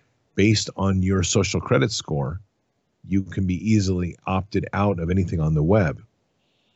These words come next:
Now, what an untrusted network is doing is principally, when you look at a cla-, they're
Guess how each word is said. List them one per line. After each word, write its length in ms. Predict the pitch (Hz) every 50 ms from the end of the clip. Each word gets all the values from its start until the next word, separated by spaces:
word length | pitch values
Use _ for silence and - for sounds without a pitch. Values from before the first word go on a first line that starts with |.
| _ _
Now, 160 | - 90 87 90
what 220 | 92 104 110 107
an 160 | 101 104 110
untrusted 340 | 104 - 113 107 - - 104
network 340 | 101 101 101 104 98 95 90
is 200 | 92 90 87 85
doing 420 | 87 95 117 131 127 117 107 101 98
is 300 | 95 92 85 - - -
principally, 680 | - - 127 127 - - 110 - 110 101 92 90 82 - _ _ _ _ _ _ -
when 160 | - 101 101
you 80 | 101 107
look 160 | 117 123 120
at 80 | 123 98
a 40 | 87
cla-, 200 | - - 98 - -
they're 140 | 104 98